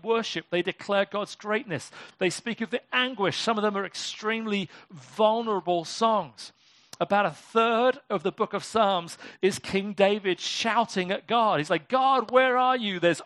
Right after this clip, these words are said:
honesty, there's lament, there's truth, but it, it all kind of wraps itself in this, in this place of saying, "God,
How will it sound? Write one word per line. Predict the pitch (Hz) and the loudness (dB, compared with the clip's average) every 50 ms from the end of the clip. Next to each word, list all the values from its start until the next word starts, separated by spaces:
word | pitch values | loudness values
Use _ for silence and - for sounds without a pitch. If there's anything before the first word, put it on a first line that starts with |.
| - | 0
honesty, | - 226 247 247 233 160 - - - 185 156 135 113 - - - - - - _ | 2 2 2 2 0 -2 -2 -2 -2 0 0 0 -2 -6 -10 -18 -20 -20 -8 _
there's | - 190 190 175 - 190 | 2 2 2 2 2 6
lament, | 185 190 185 175 185 214 247 233 196 - _ - | 6 6 6 4 0 0 0 0 0 -4 _ -2
there's | 170 170 160 - | -2 -2 -2 -4
truth, | - - - - - 214 226 240 233 180 135 - - - _ | -10 -12 -12 -12 -8 -4 -2 0 0 0 -2 -4 -8 -12 _
but | - 180 - 240 | -2 -2 0 0
it, | 190 220 - _ | -4 -4 -4 _
it | 208 208 - | -6 -6 -4
all | 190 196 226 240 240 | -2 0 0 0 0
kind | - - 214 196 180 | 0 0 2 2 0
of | 151 202 - _ _ - 240 226 | -2 -6 -14 _ _ -20 -20 -10
wraps | 170 180 240 247 247 - - | -2 -2 -2 -2 -2 -6 -12
itself | 240 190 - - 180 165 147 - | -12 -10 0 2 2 2 2 0
in | 185 175 170 | -6 -4 -4
this, | 175 151 - - - - - - - _ _ _ | -4 -4 -4 -8 -14 -18 -20 -20 -20 _ _ _
in | - 170 156 | -6 -4 -4
this | 165 147 - | -4 -8 -8
place | - _ 220 214 196 - 202 | -8 _ 0 0 0 0 -4
of | 165 | -6
saying, | - 196 180 170 156 151 - | -2 0 0 0 0 -4 -6
"God, | - 180 196 208 214 208 220 220 | -4 -2 0 0 2 0 0 -2